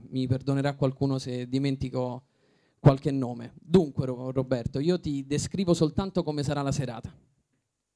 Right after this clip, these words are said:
Si tratterà di un'intervista fotografica,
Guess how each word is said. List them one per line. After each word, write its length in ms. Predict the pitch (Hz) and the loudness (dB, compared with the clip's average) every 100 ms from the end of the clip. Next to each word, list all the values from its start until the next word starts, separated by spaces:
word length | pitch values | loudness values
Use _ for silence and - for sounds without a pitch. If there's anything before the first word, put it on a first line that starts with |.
| - | -10
Si 200 | - 160 | 0 2
tratterà 500 | 151 156 165 165 175 | 2 2 2 4 0
di 180 | 151 147 | -2 -4
un'intervista 800 | 147 143 139 143 147 170 - | -2 2 4 4 4 -2 -2
fotografica, 840 | 123 160 160 131 117 113 123 143 | -2 0 2 2 -2 -8 -6 -6